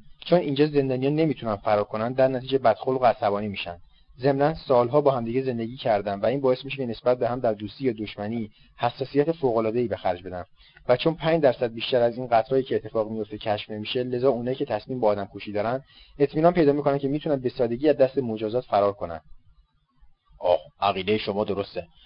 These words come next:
چند وقته که شما ماهیگیری می‌کنین و در مقابل چه کاری این اجازه رو به شما دادن؟»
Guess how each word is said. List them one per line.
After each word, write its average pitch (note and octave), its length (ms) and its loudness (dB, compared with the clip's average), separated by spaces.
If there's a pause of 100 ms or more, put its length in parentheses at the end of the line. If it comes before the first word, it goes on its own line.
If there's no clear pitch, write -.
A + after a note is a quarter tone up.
(180)
چند A#3 260 8
وقته C#3+ 200 10
که B2+ 60 -4
شما A#2 220 -2
ماهیگیری G#2 420 -2
می‌کنین F#2+ 400 -6
و G#2+ 80 2
در A#2+ 120 6
مقابل B2+ 320 4
چه E3 160 0
کاری F3+ 220 6
این G2 120 -4
اجازه F#2+ 240 -2
رو G2 60 -2
به F#2 80 -12
شما F2+ 240 -8
دادن؟» E2+ 240 -6